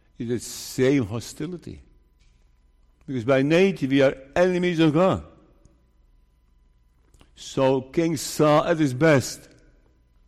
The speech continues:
was still an enemy of God. Do you want to admit that? Could you say that in prayer today to the Lord?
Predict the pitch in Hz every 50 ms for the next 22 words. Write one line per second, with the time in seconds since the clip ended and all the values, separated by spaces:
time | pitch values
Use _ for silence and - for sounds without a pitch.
0 | _ _ _ - - 123 110 - - - - - - - 165 170 170 170 - 151
1 | 151 - 151 170 185 196 185 160 139 131 127 110 92 80 80 _ _ _ _ _
2 | _ _ _ _ _ _ _ _ _ _ _ _ _ _ _ _ _ _ _ _
3 | _ _ _ _ _ _ _ _ _ _ _ _ _ _ _ _ _ _ _ _
4 | _ _ _ _ - 143 120 113 127 151 170 180 170 165 156 156 165 170 175 160
5 | 165 160 127 135 156 160 160 156 147 143 123 - _ _ _ _ _ _ _ _
6 | _ _ _ _ _ _ _ _ _ _ _ _ _ _ _ _ _ _ _ _
7 | - - _ _ _ - 160 160 147 139 165 151 - - - - - 143 139 147
8 | 156 160 151 156 160 156 160 160 143 - - 139 139 143 143 143 156 143 139 135
9 | 143 135 143 143 139 139 139 139 127 123